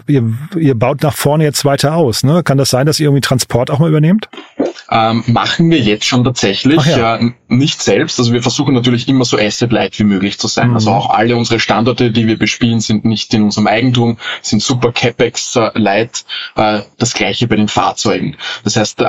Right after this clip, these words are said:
Speaker 2: all diese Sendungen, die dazugestellt werden, außer jetzt im Paketbereich, aber für zum Beispiel ikea,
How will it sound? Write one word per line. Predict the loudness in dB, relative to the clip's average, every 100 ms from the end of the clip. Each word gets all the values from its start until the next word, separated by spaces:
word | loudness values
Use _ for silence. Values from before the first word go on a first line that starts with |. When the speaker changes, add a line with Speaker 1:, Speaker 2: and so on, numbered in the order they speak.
| 0
Speaker 2:
all | 0 0
diese | 0 -2 0
Sendungen, | 0 0 0 0 2 2
die | 2
dazugestellt | 0 0 -2 0 0 -2 0
werden, | 0 0
außer | 0 0 0 -2
jetzt | 0
im | -2
Paketbereich, | 0 -2 0 -2 -2 -2
aber | -2
für | 0 -2 0
zum | -2
Beispiel | -2 -2 -2 -2
ikea, | 0 0 0 2 2 0